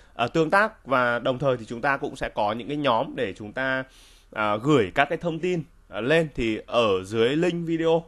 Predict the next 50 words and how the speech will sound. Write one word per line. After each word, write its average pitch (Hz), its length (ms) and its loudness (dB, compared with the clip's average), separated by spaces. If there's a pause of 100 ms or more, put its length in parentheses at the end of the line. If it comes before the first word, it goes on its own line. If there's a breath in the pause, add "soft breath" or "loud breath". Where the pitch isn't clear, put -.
(120)
thì 123 80 -4
Hùng 110 140 -4
đã 95 160 -4
để 127 280 -2
các 113 100 -8
cái 139 140 -8
link 135 180 -4
nhóm 107 280 -2
thì 117 80 -14
các 104 80 -6
anh 120 80 -6
chị - 160 -12
có 110 120 -6
thể, 95 240 -4 (420 loud breath)
ờ, 101 140 -2
theo 127 220 -2
dõi 113 220 -4
và 120 80 -8
tham 117 180 -6
gia. 147 240 4 (960 soft breath)
Mà 170 500 8 (280 loud breath)
lưu 196 260 4
ý 180 180 10
với 202 100 -2
các 202 80 4
anh 208 100 2
chị 165 200 0
một 147 180 2 (120)
số 151 600 4
các 208 220 0
điều, 147 520 4
ờ, 135 220 6 (380 soft breath)
chú 139 160 0
ý, 156 240 6
đấy 156 180 2
là 175 140 4
tất 202 220 0
cả 147 160 4
những 110 140 -4
cái 147 80 -4
nội 135 180 -2
dung 170 340 0
mà 127 100 0
chúng 127 160 -6
ta 147 120 4
phân 151 140 -2
tích - 220 2
ở 113 80 -2
trên 147 220 -4
bản 98 220 -6